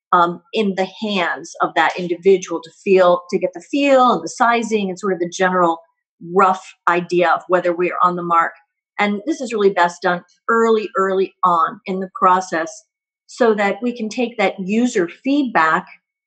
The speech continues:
uh, and, and use that to inform and optimize our design, including our materials of construction, our labeling claims,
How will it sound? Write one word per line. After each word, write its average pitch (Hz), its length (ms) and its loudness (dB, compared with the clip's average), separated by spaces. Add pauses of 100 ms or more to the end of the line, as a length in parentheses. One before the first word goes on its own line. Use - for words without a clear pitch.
(360)
uh, 185 300 2
and, 208 180 -2
and 220 200 0
use 247 220 2
that 214 180 0
to - 120 -8
inform 208 540 0
and 180 140 -2
optimize 175 880 0
our 180 160 2
design, 240 640 -4 (360)
including 196 600 0 (400)
our 196 100 2
materials 190 480 -2
of - 120 -12
construction, 208 920 -4 (120)
our 170 180 0
labeling 202 460 -2
claims, 175 560 -6